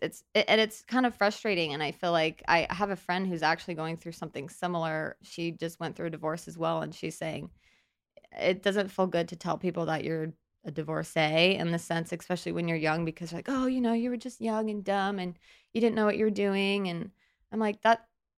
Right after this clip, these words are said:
like, the people think that we had, like, a loveless marriage." I'm like, "No, no, no. At least from my end, in the sense of what he showed me, and, like, we were together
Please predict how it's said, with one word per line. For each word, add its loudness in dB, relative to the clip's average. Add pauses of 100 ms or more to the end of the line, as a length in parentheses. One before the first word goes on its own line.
(120)
like, -4 (400)
the 0
people 2
think -2
that 0
we -2
had, 0
like, -2
a 2
loveless 2
marriage." 4
I'm 0
like, 0 (180)
"No, 0
no, 6
no. 6 (120)
At 4
least -2
from 2
my 6
end, 2 (420)
in 2
the 4
sense -2
of 2
what 2
he 2
showed 2
me, 0 (560)
and, 2
like, 4
we 6
were 6
together 4